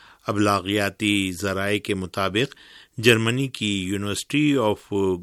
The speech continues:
گوٹنگین نے امریکہ کے جزیرے ہوائی کے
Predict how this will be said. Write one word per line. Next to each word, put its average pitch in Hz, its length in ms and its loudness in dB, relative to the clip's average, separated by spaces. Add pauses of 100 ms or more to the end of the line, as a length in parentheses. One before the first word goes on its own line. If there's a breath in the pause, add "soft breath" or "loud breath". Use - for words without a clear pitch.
(180)
گوٹنگین 101 1120 -2
نے 113 300 2 (640 loud breath)
امریکہ 131 520 6
کے 165 320 2
جزیرے 113 680 0
ہوائی 104 520 -2
کے 143 280 0